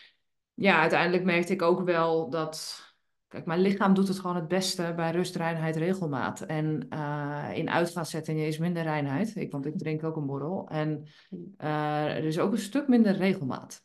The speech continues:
En ook een stuk minder werkelijke rust. Dus, ehm, dus ja, weet je, dat komt nu allemaal veel meer terug. Mijn huidige vriend is daar ook, eh, van. Dus dat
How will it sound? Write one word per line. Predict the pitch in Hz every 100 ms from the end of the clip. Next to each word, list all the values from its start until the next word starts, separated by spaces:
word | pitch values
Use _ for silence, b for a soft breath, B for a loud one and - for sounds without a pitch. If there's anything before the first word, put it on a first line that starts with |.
| _
En | - 170 -
ook | 226
een |
stuk | 196 196
minder | 190 170 160 156 156
werkelijke | - 143 170 196 175 151
rust. | 151 151 135 - - _ _
Dus, | - 151 156 - - _
ehm, | 160 160 156 156 156 151 151 147 - b b b b b _ _ _ _ _ _ -
dus | 190 175
ja, | 208 202 185 147
weet | 160
je, | 156
dat | 175 175
komt | - 170
nu | 180 190
allemaal | 175 175 170
veel | 180 175
meer | 165 160
terug. | 160 175 180
Mijn | 160
huidige | 151 156 156
vriend | 156 165 160 - - _
is | 107 156
daar | 156 151
ook, | 147 160
eh, | 180 170
van. | 165 - 170 185
Dus | 170 160 - - _ _ _ _ -
dat | 165 165 160 -